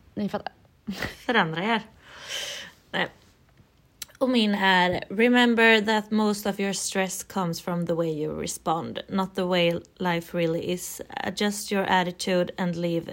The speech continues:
Speaker 2: that stress behind."
Speaker 1: Mm.
Speaker 2: Eh, ja,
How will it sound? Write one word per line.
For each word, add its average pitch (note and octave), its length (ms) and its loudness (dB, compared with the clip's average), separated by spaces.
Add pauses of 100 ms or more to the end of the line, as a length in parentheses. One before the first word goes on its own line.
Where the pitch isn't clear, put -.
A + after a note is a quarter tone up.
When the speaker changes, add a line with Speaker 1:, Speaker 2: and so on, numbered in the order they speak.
(140)
Speaker 2:
that E3 280 -6
stress - 540 -10
behind." - 540 -10 (360)
Speaker 1:
Mm. F3+ 260 -10 (680)
Speaker 2:
Eh, G3+ 680 -10 (340)
ja, A#3 200 4